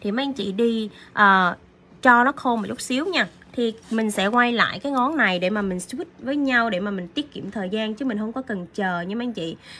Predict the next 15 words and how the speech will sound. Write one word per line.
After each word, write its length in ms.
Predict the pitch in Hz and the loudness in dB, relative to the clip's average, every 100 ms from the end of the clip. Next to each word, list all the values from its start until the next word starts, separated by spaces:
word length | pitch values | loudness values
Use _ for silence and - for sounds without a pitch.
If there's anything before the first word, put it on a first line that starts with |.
| - | -6
Thì 60 | 214 | 0
ở 60 | |
đây 200 | 226 254 | 2 2
là 160 | 247 202 | 4 2
Christine 440 | 190 208 240 233 | 0 -6 -2 -2
sẽ 240 | 233 - - | -2 -2 -2
đi 460 | 196 262 269 277 285 - - | 4 6 8 6 0 -8 -6
một 200 | - 185 - | 2 2 2
lớp 400 | - 220 233 320 - _ - - - _ - - - - _ _ _ _ _ _ | 0 4 6 6 2 _ -20 -20 -20 _ -20 -20 -20 -20 _ _ _ _ _ _
gel 200 | - 247 | -2 0
powder. 560 | 233 185 - 208 208 180 - - - - - - - - - - - - - - | 2 -2 -4 -4 -2 -4 -6 -16 -20 -20 -20 -20 -20 -20 -20 -20 -20 -20 -20 -8
Y 180 | - 277 | 2 2
chang 360 | 262 269 262 262 | 6 6 8 6
vậy 160 | 185 | 4
luôn. 300 | 208 240 233 | 4 4 4